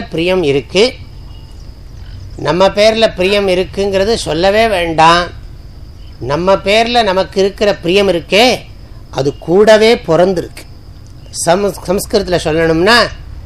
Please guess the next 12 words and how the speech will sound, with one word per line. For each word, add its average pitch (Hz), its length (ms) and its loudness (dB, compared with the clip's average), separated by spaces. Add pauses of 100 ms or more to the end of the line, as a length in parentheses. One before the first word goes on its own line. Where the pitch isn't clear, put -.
(520)
சகஜம் 190 680 2
பிரியம், 135 420 -2 (1400)
சகஜம். 143 760 -4 (120)
இங்கிலீஷ்ல 190 500 0
சொல்லணும்னா 160 380 -2
இன்பார்ன், 165 760 4 (1400)
கூடவே 185 580 2
பிறந்திருக்கு. 175 720 2 (560)
நம்ம 156 440 0
பேர்ல 190 500 2
நமக்கு 170 420 -4
பிரியம் 160 440 -2